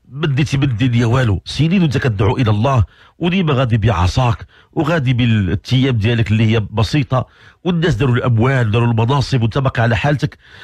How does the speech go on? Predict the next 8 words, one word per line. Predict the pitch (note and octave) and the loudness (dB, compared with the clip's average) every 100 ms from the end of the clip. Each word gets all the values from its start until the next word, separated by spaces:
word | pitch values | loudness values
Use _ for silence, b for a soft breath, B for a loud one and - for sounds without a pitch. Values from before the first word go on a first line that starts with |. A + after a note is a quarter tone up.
| B B | B B
وديما | F3+ F3+ F3 | -2 0 0
كتدعو | E3 C3 A2 | -2 -2 0
الناس، | B2+ C3+ D#3+ | 0 0 0
كتعب. | G3 - D#3 B2+ - _ _ _ - | -2 -2 -2 -2 -6 _ _ _ -6
يا | G#3+ | -2
موسى، | F#3 D3+ D#3+ D#3 - - - | 0 0 -2 -4 -8 -20 -10
حنا | E3 F#3 | -4 -2
غنعاونوك | D#3 G2+ A#2+ A#2+ A#2+ | 0 0 0 0 -2